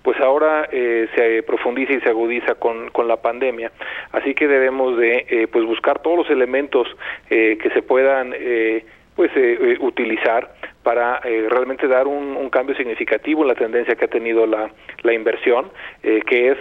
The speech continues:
eh, pues, al final del día, el elemento más importante para poder sostener, pues, un ritmo de crecimiento económico más alto,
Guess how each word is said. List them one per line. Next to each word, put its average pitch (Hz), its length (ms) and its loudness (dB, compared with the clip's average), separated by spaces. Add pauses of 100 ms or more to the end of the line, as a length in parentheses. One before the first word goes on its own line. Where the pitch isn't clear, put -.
eh, 113 300 0
pues, 117 160 -2
al 110 120 2
final 123 220 2
del 117 120 2
día, 123 300 0 (260)
el 110 80 0
elemento 117 340 0
más 120 220 -2
importante 120 480 -2
para 107 320 0
poder 113 320 2
sostener, 117 500 0 (340)
pues, 123 160 -2
un 143 420 -2
ritmo 135 240 2
de 135 60 0
crecimiento 123 440 -2
económico 123 640 0
más 123 300 -2
alto, 123 360 -2